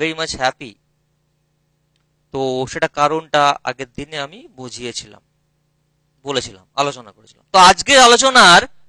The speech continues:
মূল বিষয়বস্তু হচ্ছে মানুষ চেনা, অর্থাৎ মানুষের প্রকৃতি নির্বাচন।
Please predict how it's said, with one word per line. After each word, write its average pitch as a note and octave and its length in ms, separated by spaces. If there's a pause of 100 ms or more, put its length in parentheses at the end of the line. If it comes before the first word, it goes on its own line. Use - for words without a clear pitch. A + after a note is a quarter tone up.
(560)
মূল G#3 260
বিষয়বস্তু B3 680
হচ্ছে G#3+ 520 (1800)
মানুষ B3 460
চেনা, G#3+ 320
অর্থাৎ F#3 460
মানুষের B3+ 580
প্রকৃতি D4+ 720
নির্বাচন। A#3+ 760